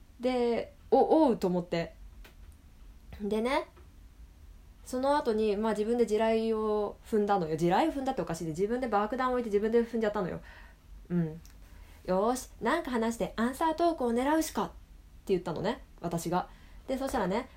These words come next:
「万年ネタ不足に救いの手が差し伸べられているので感謝です。アンサートークってやったことがないですね」とのお話で。でね、まあ、その後に、まあ、こういうネタの探し方があるよなんてアドバイスもね、してみたりしたんだけど、まあ、私もさ、長々さ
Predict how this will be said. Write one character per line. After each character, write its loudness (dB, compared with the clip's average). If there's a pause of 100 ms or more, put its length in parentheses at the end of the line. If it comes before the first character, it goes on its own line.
(120)
「万 0
年 0
ネ 0
タ 0
不 -4
足 -2
に -2
救 -6
い -4
の 0
手 0
が 0
差 -4
し -4
伸 0
べ 0
ら 2
れ -2
て 0
い 2
る -2
の -2
で -4
感 -4
謝 0
で 0
す。 -14 (200)
ア 0
ン 0
サ 0
ー -6
ト 2
ー -4
ク 0
っ 2
て -4
や -2
っ -10
た -6
こ -14
と -4
が 2
な -2
い -2
で -4
す -8
ね」 -2
と -4
の 0
お 0
話 -2
で。 0 (960)
で 0
ね、 -2 (420)
ま 0
あ、 2
そ -2
の 2
後 0
に、 0
ま 0
あ、 -4
こ 0
う 4
い 4
う 2
ネ 2
タ -2
の -2
探 -2
し -10
方 -2
が 0
あ 2
る 2
よ 2
な 0
ん -2
て -2
ア 0
ド -4
バ -2
イ -2
ス -8
も -2
ね、 -2
し -12
て -4
み 0
た -4
り -2
し -10
た -6
ん -4
だ -6
け -8
ど、 -2 (840)
ま -2
あ、 -2
私 -4
も -6
さ、 -4
長 -2
々 -2
さ -2